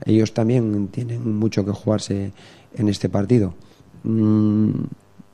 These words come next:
yo <laughs> preveo dificultad. Máximo respeto, como digo, máxima humildad y ojalá, pues, al final seamos capaces de sumar tres puntos, que nos haría, pues, tener cuarenta y tres,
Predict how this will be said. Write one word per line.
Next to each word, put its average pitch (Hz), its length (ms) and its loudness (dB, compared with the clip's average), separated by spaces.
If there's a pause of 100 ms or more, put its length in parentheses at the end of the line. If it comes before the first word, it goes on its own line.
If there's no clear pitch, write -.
(400)
yo 123 200 4 (160)
<laughs> - 120 -12
preveo 131 340 2
dificultad. 117 640 0 (760)
Máximo 120 420 0
respeto, 107 420 0
como 104 220 0
digo, 131 320 -2 (160)
máxima 110 640 -2
humildad 104 460 -2 (960)
y 101 420 4
ojalá, 98 400 0
pues, 117 160 0
al 104 100 2
final 120 440 0
seamos 113 280 -4
capaces 120 360 -4
de 104 40 -8
sumar 113 220 -2
tres 104 160 -2
puntos, 107 380 -2
que 98 320 0
nos 95 180 -4
haría, 98 320 -2
pues, 131 220 -8
tener 101 260 -4
cuarenta 98 380 -4
y 120 60 -6
tres, 120 320 -10